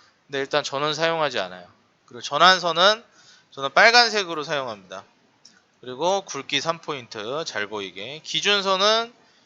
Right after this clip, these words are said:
어, 검정색 잘 보이게 삼 포인트로,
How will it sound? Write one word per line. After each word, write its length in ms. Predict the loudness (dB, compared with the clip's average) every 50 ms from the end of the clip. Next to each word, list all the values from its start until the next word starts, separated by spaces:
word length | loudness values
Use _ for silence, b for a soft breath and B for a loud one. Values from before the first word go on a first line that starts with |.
| b b _ _ -10
어, 400 | -8 -6 -6 -4 -6 -6 -8 -4 0
검정색 920 | 0 0 2 2 0 -2 -2 -2 -4 -4 -2 -2 0 0 -2 -2 -6 -12 _ _ -12
잘 220 | -8 -6 -6 -6
보이게 340 | -6 -8 -10 -10 -10 -12 -10
삼 240 | -8 -8 -10 -10 -10
포인트로, 720 | -10 -10 -10 -10 -12 -16 -18 -16 -16 -14 -14 -14 -14